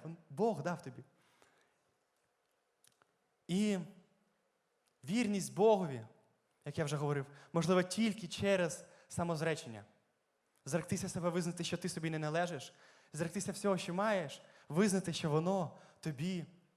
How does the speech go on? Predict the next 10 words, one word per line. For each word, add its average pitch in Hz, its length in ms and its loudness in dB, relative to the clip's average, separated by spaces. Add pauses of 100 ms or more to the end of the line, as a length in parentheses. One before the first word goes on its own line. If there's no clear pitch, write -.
(200)
не 156 100 -4
належить. 160 520 0 (260)
Але 165 160 0
Бог 185 160 4
говорить: 180 360 4
"По-іншому 185 680 2 (560)
неможливо. 185 560 4 (480)
Якщо 208 200 2
ти 226 100 0
хочеш 220 460 2